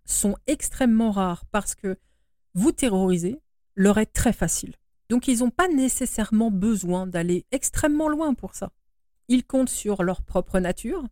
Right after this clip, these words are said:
ils sont invisibles, ils savent que vous ne les voyez pas, que vous ne les entendez pas,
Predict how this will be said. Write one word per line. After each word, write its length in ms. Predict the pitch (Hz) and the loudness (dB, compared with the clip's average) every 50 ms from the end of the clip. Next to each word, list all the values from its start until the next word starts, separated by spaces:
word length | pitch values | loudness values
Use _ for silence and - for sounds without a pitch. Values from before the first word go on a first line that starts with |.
| _ _ | _ _
ils 120 | - 233 226 | -4 -2 -2
sont 280 | - - 220 208 - | 0 0 -2 0 0
invisibles, 560 | 208 196 190 185 175 170 196 254 247 190 180 - _ _ _ _ _ _ _ - | 0 0 0 0 -2 -2 -4 -4 -2 -4 -4 -4 _ _ _ _ _ _ _ -2
ils 160 | 220 220 214 | -2 -2 0
savent 420 | - - - - 247 240 226 - - | 0 -4 -2 0 0 0 0 -2 -2
que 120 | - 202 | -2 0
vous 140 | 185 196 196 | 0 2 0
ne 100 | 185 175 | 0 2
les 140 | 175 175 175 | 2 2 4
voyez 300 | 165 214 247 240 208 196 | 4 4 4 4 2 2
pas, 240 | - 175 - 247 - _ _ _ _ _ _ _ _ | 0 -2 -4 -4 -8 _ _ _ _ _ _ _ _
que 100 | - 208 | 0 2
vous 140 | 185 196 208 | 2 4 4
ne 100 | 196 190 | 4 4
les 280 | 185 180 175 165 165 196 | 4 2 2 2 2 2
entendez 420 | 214 208 - 196 180 175 180 180 | 0 2 0 2 2 2 2 0
pas, 240 | - - 175 202 | 0 0 -2 -2